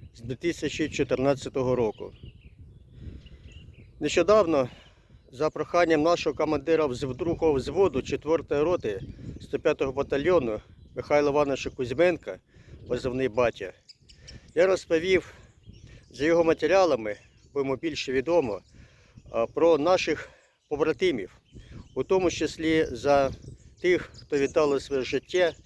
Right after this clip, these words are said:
за волю України. Це командир другого відділення Сергій Куниця, шахтар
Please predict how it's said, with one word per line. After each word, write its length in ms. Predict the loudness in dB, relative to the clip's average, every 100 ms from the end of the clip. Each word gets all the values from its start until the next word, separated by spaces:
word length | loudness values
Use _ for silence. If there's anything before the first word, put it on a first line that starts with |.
| _ _ -14
за 160 | -4 -2
волю 280 | 0 0
України. 560 | -2 -2 0 0 -2 -10 -18 -20 _ -20 -20 -20 -20
Це 220 | -2 0 2
командир 600 | 4 2 2 2 2 -2 -14 -20
другого 520 | -16 -2 -2 0 0
відділення 720 | 0 -4 0 2 2 0 -4 -6 _ _ _ _ _ _ _
Сергій 380 | -6 -2 0 0
Куниця, 640 | 0 2 0 -2 -10 -10 _
шахтар 640 | -8 -4 -4 0 0 0